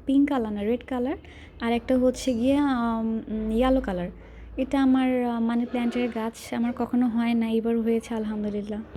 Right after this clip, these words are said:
এই লাউগুলো দেখে কেউ ফেক ভাববেন না যে বাজার থেকে কিনে এনেছি, আসলে বাজারের না,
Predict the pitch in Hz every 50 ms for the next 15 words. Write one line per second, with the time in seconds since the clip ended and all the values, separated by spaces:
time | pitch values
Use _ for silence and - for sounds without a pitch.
0 | - _ - - - - - - - - 254 254 233 226 220 220 220 208 226 233
1 | 247 226 214 220 - - - 240 233 226 - - 233 233 220 - - 208 202 196
2 | - 202 202 196 208 226 285 320 - - - - - - - - 214 202 202 220
3 | 226 226 220 214 196 196 202 202 208 208 - - 226 226 - - 233 233 226 226
4 | 220 214 208 208 - - 262 330 330 - - 220 208 - 226 226 214 214 208 202
5 | 202 202 202 208 208 202 196 196